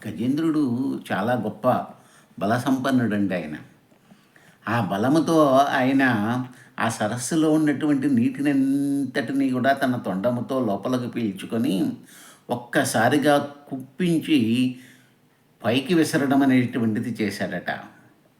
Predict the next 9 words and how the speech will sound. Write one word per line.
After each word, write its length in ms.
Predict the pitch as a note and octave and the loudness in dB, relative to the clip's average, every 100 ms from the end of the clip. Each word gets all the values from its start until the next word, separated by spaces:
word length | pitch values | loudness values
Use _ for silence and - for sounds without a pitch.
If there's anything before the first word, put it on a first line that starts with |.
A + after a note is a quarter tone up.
| _ - - - - | _ -20 -20 -20 -6
అలా 360 | G2+ B2+ B2+ - | 2 4 4 2
పైకి 280 | A#2+ B2+ F#3 | 0 0 2
విసిరినటువంటి 760 | E3 - D3+ C#3+ D3 C#3 C3+ | 0 2 2 2 0 -2 -2
సమయమున 520 | C3 A2 A#2 A#2+ A#2+ E3+ F#3 B2+ - - - - - _ _ _ _ _ _ _ _ _ _ _ _ _ _ _ _ _ _ | -4 -2 0 0 2 2 0 -2 -6 -16 -20 -20 -20 _ _ _ _ _ _ _ _ _ _ _ _ _ _ _ _ _ _
ఆ 300 | A#2 C3+ C#3 - | 0 2 2 -2
తొండములో 580 | A#2+ B2 D#3+ D#3+ D#3+ D#3 D#3 D#3 - - _ _ _ _ _ _ _ - | -2 0 2 4 6 6 4 2 -4 -20 _ _ _ _ _ _ _ -2
నీటితో 640 | C#3 E3 F3 C3+ E3+ E3+ | 2 2 0 0 0 4
పాటుగా 440 | D#3 D3+ D3+ C#3 D3 | 4 2 0 2 4
వచ్చినటువంటి 1000 | C#3 C3+ - C3 A#2 A#2+ A#2+ A2+ F2 F2+ | 4 0 0 -2 0 0 0 -2 -6 -8